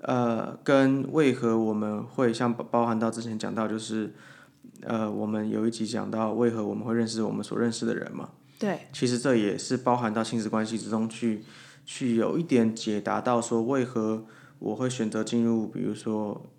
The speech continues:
Speaker 1: 这样的身体，这样的家庭，我会，为何会有这样的父母亲，或者是说兄弟姐妹这样。
Speaker 2: 对。
Speaker 1: 那所以今天当然我们会更深入的往亲子关系的地方去做讨论。那首先我觉得还是先从这样子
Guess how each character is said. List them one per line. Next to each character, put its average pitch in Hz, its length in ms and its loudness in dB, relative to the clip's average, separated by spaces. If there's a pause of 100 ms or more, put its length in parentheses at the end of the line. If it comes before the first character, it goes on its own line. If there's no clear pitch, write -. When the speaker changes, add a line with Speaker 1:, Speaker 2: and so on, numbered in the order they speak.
Speaker 1:
这 - 120 -2
样 113 80 4
的 107 40 2
身 117 220 0
体， 104 260 -4
这 120 120 -2
样 113 80 -2
的 104 80 -4
家 117 240 0
庭， - 320 -8 (400)
我 110 100 -14
会， 117 240 0
为 123 220 0
何 113 180 -2
会 123 100 -2
有 107 120 2
这 117 80 0
样 113 80 2
的 107 80 -2
父 131 160 -2
母 117 240 0
亲， 113 320 -2
或 123 180 -2
者 104 60 -4
是 110 80 -8
说 98 640 -4
兄 123 180 -2
弟 127 60 0
姐 117 120 -2
妹 113 200 4
这 98 80 -4
样。 - 80 -6 (500)
Speaker 2:
对。 185 240 -6
Speaker 1:
那 120 320 2 (140)
所 - 160 0
以 131 80 4
今 147 120 -2
天 151 160 2
当 147 160 6
然 120 160 6 (220)
我 123 80 4
们 117 140 4
会 131 160 2
更 135 120 2
深 131 220 0
入 143 140 0
的 113 160 2
往 104 420 -2 (380)
亲 170 160 2
子 127 100 4
关 123 180 4
系 127 140 0
的 117 60 2
地 117 100 2
方 113 160 0
去 120 100 0
做 120 140 0
讨 - 320 -6
论。 - 280 0 (880)
那 180 100 6
首 147 120 2
先 170 220 4
我 123 140 4
觉 120 100 -2
得 135 100 0
还 135 160 -2
是 135 380 0
先 143 500 0
从 117 640 0
这 135 120 -2
样 127 180 2
子 113 260 -4